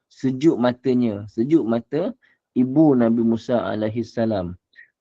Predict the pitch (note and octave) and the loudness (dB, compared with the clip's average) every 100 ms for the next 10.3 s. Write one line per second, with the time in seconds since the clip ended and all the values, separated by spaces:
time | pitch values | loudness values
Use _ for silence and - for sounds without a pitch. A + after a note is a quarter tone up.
0 | _ B2 C#3 E3+ E3 D3 C3 A#2 C3 D3 | _ 0 6 8 8 6 4 4 2 0
1 | - B2+ - C#3+ C3 A#2+ C#3+ C3 G#2 G#2 | -4 -6 2 4 4 2 2 2 0 -4
2 | A2+ G3 A3+ A2 - A#2+ C3 B2 - C3 | -6 -6 -8 -12 -6 -4 -4 -6 -2 0
3 | B2 C3 G2+ G2 _ _ _ _ _ _ | 0 -4 -6 -10 _ _ _ _ _ _
4 | _ _ _ _ - B2 C#3 D3 F2+ C3+ | _ _ _ _ -2 2 4 4 2 2
5 | E3 F#3+ F#3+ A#2 C3+ C#3 C3+ B2 B2+ B2+ | 2 2 0 -2 -4 -4 -2 -2 0 0
6 | A#2+ A2 B2 A2+ G#2+ - _ _ _ _ | 0 0 0 0 -4 -12 _ _ _ _
7 | _ _ _ _ _ A#2 C#3 D3 C#3 B2+ | _ _ _ _ _ 0 2 4 2 2
8 | C3 C3 D3+ C#3 C#3 F3+ A#3+ A#3+ _ _ | 2 2 2 0 0 -4 -4 -10 _ _
9 | _ _ - B2 B2+ B2+ B2 G2+ B2 C3 | _ _ -4 -2 0 -2 -2 -2 -2 -2
10 | A2 - - | -2 -6 -20